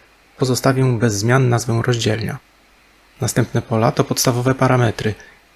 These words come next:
Ich wartości istotnie wpływają na to, co w przyszłości pokaże się na wydruku.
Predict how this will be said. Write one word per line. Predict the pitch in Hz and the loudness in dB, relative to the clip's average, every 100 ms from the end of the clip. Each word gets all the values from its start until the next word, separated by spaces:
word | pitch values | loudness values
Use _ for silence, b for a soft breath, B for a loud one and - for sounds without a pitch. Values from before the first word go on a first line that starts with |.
| _ | _
Ich | 147 127 | -4 0
wartości | 131 131 139 - - 147 | 2 2 0 -2 -2 -2
istotnie | - 156 151 139 | 0 0 0 0
wpływają | 127 - 117 117 110 | -2 -2 0 0 2
na | 113 117 | 0 0
to, | 131 | 0
co | 135 - | -2 -4
w | |
przyszłości | - 117 120 113 135 | -2 -2 -2 -2 -2
pokaże | 135 - 110 110 | -2 -2 -2 -2
się | 123 | -2
na | 113 110 | -2 -2
wydruku. | 117 117 98 - | -2 -2 -4 -8